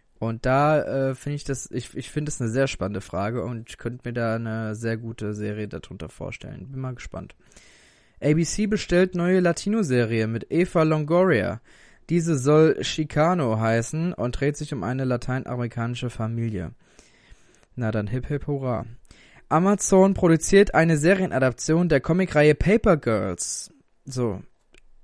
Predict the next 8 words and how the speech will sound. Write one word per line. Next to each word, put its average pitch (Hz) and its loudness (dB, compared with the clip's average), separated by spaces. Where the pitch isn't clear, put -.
wer 127 0
sich 127 -4
jetzt - -4
dachte 135 0
wie 123 0
ich, - -4
was, - -4
wer, 127 -4